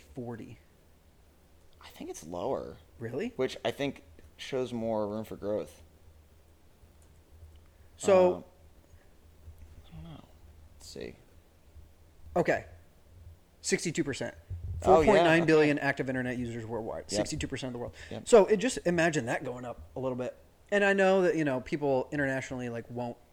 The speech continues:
Speaker 1: necessarily hawk toward football, but if there's already a lot of international hype going around about it, it could easily catch on.
Speaker 2: But honestly, like, the amount of sports in these other countries are low,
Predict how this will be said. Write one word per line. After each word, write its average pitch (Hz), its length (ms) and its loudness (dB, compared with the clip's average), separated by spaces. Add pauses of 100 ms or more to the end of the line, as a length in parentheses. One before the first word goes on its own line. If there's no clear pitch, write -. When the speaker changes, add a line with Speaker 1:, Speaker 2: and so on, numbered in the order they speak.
(120)
Speaker 1:
necessarily 123 480 -6
hawk 120 300 -4
toward 120 200 -12
football, 123 520 -6 (680)
but 156 280 2
if 135 80 -8
there's 147 200 0
already 135 180 2
a 127 80 0
lot 123 240 0
of 117 180 -12
international 127 480 -4
hype 127 200 -6
going 123 180 -8
around 120 200 -8
about 120 220 -4
it, 117 120 -10
it 113 100 -14
could 107 220 -14
easily 117 280 -8
catch 117 240 -12
on. 123 180 -14 (960)
Speaker 2:
But - 100 2
honestly, 139 600 0 (840)
like, - 260 0 (920)
the 127 200 0
amount 127 260 2
of 135 60 -2
sports 139 440 2
in 123 60 -4
these 120 160 -2
other 117 180 4
countries 120 460 -6
are 107 80 0
low, 120 300 -4